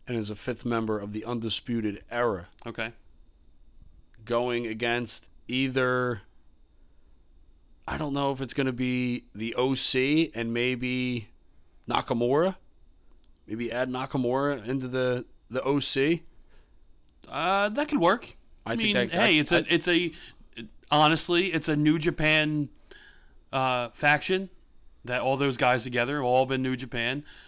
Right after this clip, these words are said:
Speaker 2: So adding him wouldn't hurt. It would make sense. They're all red and black.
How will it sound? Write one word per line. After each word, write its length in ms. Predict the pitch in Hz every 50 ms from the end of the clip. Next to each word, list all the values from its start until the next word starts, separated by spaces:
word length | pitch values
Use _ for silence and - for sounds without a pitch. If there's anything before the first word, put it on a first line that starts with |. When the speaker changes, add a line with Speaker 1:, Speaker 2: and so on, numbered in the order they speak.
| - -
Speaker 2:
So 560 | - - 151 143 139 135 131 127 123 120 117 - - - - - - _ - -
adding 280 | - 123 127 135 147 147
him 420 | 117 131 135 139 151 170 185 175 - - - - - - - - - - _ - - -
wouldn't 360 | 113 117 131 131 139 143 117
hurt. 340 | 117 127 143 165 160 - - -
It 60 | 127
would 160 | 123 120 120 117
make 200 | 120 120 120 113
sense. 540 | - - 135 131 151 165 165 - - - - - - - - - - - - - - - - - - - - - - - -
They're 240 | 135 135 135 135 139
all 200 | 127 135 143 151
red 180 | 139 147 143 147
and 100 | 151 135
black. 480 | 127 131 131 151 165 - - - -